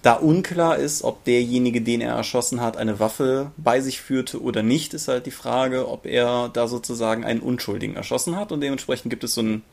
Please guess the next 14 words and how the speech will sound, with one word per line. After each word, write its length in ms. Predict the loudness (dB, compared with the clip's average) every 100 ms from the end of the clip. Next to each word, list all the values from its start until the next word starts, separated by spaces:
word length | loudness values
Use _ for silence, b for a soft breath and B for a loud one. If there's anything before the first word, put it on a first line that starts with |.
| -14
Vorgericht 840 | 4 10 10 10 4 2 0 -2
und 140 | 2
darf 240 | 4 2 0
eigentlich 280 | -4 -4
gar 180 | -2 -2
nicht 180 | -2 -6
arbeiten 540 | -4 0 2 0 -2
und 140 | -6 -6
so 100 | -2
weiter 280 | -2 -2 -6
und 140 | -8
so 80 | -10
fort. 400 | -8 -6 -6 -12 -18
Plotstrang. 680 | -6 -2 -2 -2 -10 -12 -14